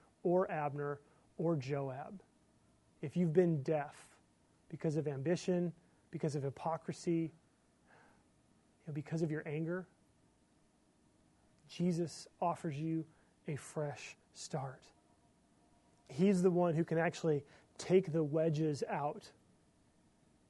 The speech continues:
and repair the cracks. Jesus can actually repair the splits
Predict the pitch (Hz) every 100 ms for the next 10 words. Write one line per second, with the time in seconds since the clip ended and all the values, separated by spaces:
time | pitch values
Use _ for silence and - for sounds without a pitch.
0 | _ _ _ _ _ _ _ _ - 175
1 | 156 156 - 170 156 156 165 143 156 -
2 | - - _ _ - - - _ 131 170
3 | 180 180 - 170 165 175 165 - 175 156
4 | 151 143 - - - - 156 - 190 202
5 | 160 - - - 180 190 185 - -